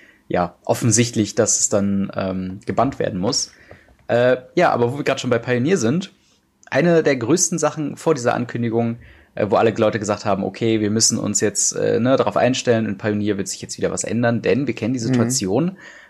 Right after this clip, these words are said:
Speaker 1: äh, die Mir Inverter und Lotus, äh, Breach Decks, ähm, sind zusammen ungefähr zwanzig Prozent des Metas, n-,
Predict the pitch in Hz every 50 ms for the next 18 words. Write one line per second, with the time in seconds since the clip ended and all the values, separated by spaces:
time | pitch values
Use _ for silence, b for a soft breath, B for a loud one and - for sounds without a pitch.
0 | B B - 117 113 113 113 117 113 120 139 - - 113 98 95 95 98 113 123
1 | - 160 143 123 110 98 107 123 120 - - - - - - 113 117 113 107 -
2 | - - - - 123 - - 117 120 135 - - - - 131 135 147 - - -
3 | - - - 123 127 127 127 123 - - - 117 113 117 135 147 127 - - -
4 | - - - - 123 - - 98 117 139 151 147 - - 135 127 - - 127 123
5 | - - 123 131 147 139 123 - 123 120 - 123 117 117 - - 110 120 127 151
6 | 139 131 - - 120 113 110 - - -